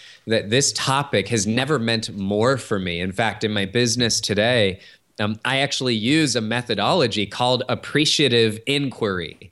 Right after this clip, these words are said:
And appreciative inquiry, you know, that is the word appreciative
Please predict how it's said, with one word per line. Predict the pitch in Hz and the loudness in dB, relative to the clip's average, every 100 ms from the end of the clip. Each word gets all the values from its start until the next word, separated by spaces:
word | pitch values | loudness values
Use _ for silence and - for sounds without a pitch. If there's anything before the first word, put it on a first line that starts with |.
| - - - _ | -20 -20 -20 _
And | 113 110 107 | 0 0 -2
appreciative | 104 143 - 123 117 | -2 0 0 0 0
inquiry, | 127 - 117 110 107 104 98 113 113 110 | -2 0 2 4 4 0 -4 -10 -12 -16
you | - 117 | -8 -2
know, | 98 98 | 0 2
that | 110 110 | 2 2
is | 101 - | 0 -2
the | 113 101 | -4 -4
word | 107 113 101 | 2 2 2
appreciative | 95 135 131 147 127 151 - | 0 0 2 2 2 2 -4